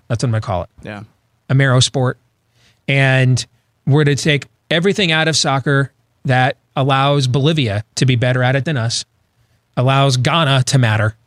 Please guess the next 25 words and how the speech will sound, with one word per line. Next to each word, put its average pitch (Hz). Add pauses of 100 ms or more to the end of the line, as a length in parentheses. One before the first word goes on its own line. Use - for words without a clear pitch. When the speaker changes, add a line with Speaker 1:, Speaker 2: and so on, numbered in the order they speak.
(140)
Speaker 1:
We're 147
gonna 127
take 127
all 117
of 110
that 101
out. 78 (220)
Just -
nobody 110
cares. - (400)
All 110
right? 135
And, 127 (400)
um, 120 (360)
uh, 107
this 120
is 139
a 156
sport, - (260)
not 107
a 113
mission 117
field, 107
a 104
ministry. 101